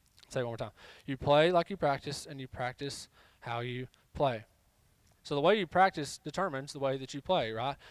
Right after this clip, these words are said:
So as we stay awake and as we prepare, that is ultimately going to help us then perform and execute what Jesus wants us to do when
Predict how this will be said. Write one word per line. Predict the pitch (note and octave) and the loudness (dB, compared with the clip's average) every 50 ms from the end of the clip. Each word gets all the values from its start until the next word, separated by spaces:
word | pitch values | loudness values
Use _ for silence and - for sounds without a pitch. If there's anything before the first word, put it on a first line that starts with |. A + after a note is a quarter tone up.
| - - | -16 -4
So | - E3 | 0 4
as | D3 D3 E3+ E3+ | 4 4 4 4
we | E3 | 2
stay | D3+ - - F#3+ F3 | 0 2 6 6 6
awake | E3 D#3 E3+ F3+ F3+ E3+ - | 8 8 8 6 6 6 2
and | D3+ C#3+ | 0 0
as | D3 D3 D3+ | 0 0 0
we | C#3+ C3 | -2 0
prepare, | - B2 B2 - - F#3+ G#3 F3+ C#3 B2 B2+ C#3 - - - - - - _ _ _ _ _ _ | 0 -2 -2 2 2 4 6 6 6 4 4 2 0 -6 -18 -20 -20 -20 _ _ _ _ _ _
that | - D3+ D#3 D#3+ | 6 6 6 6
is | D#3 E3 | 6 6
ultimately | D#3+ E3+ F3 - F3 E3+ D#3+ D#3+ | 6 6 6 6 4 2 2 4
going | D3 D3+ D3+ D3 | 4 4 4 4
to | - D#3 | 4 2
help | C3+ - E3 E3 - D3 | 4 6 6 6 6 4
us | C#3 C3 | 2 2
then | - - D3+ D3 C#3 C3+ C3+ B2+ - _ _ _ _ _ _ _ _ _ _ _ _ _ _ _ _ _ _ _ _ _ _ _ _ _ _ _ | 0 -2 0 0 2 0 -2 -6 -14 _ _ _ _ _ _ _ _ _ _ _ _ _ _ _ _ _ _ _ _ _ _ _ _ _ _ _
perform | - D#3 C#3 - F3 F3 F3+ D#3 C#3+ C#3 C#3+ D3+ | 2 2 4 6 8 8 10 10 10 8 6 4
and | C#3+ C#3 D3 | 0 0 2
execute | D3+ D#3+ - - D#3 - D#3 C#3 C3+ C#3+ D3 - E3 | 2 2 0 -4 -4 -2 0 2 2 0 -2 -4 -2
what | D3+ D3 D3 C3+ | 0 0 0 2
Jesus | D3 C#3+ C3 - - | 0 -2 -2 0 0
wants | D3 D3 C#3 - | 0 0 0 0
us | D3 - | -6 -6
to | - C3+ B2 | -6 -4 2
do | D3+ E3 E3 D3+ C#3 C3+ C3+ | 4 4 6 6 6 4 2
when | C#3 C#3 C#3+ C#3 C#3 C3+ C3+ C3+ | 2 2 2 2 2 0 0 -4